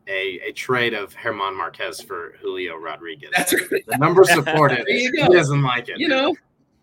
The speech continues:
Speaker 2: absolutely. That's what it is. That's what it is.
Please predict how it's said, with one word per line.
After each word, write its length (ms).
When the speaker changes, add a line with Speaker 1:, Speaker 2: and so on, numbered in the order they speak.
Speaker 2:
absolutely. 640
That's 200
what 100
it 120
is. 380
That's 200
what 120
it 120
is. 200